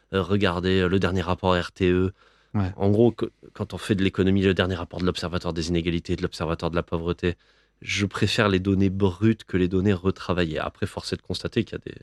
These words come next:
Speaker 1: voilà, il y a, il y a des médias qui transforment très bien, euh, les informations et qui les, qui les synthétisent très bien.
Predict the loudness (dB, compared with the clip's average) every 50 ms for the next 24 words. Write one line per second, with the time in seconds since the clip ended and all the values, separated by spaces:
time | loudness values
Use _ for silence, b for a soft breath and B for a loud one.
0 | -16 -14 -12 -12 -12 -14 -16 -20 -14 -4 -4 -4 -2 -2 -2 -2 0 2 2 2
1 | 2 2 4 4 2 2 2 -4 -18 _ -10 -6 -6 -4 -4 -4 -4 -6 -6 -8
2 | -8 -4 -2 -2 0 2 2 2 2 0 -2 -6 -8 -10 -12 -16 -20 -20 -20 -20
3 | -20 -20 -20 _ _ _ _ _ _ _ _ _ _ _ _ _ _ _ _ _
4 | _ _ _ _ -8 -6 -6 -6 -8 _ -8 -8 -6 -6 -6 -4 -6 -6 -6 -6
5 | -14 -18 -18 -18 -16 -16 -18 -18 -18 _ -12 -10 -10 -8 -8 -6 -6 -6 -6 -8
6 | -16 -16 -16 -16 -14 -14 -14 -14 -14 -14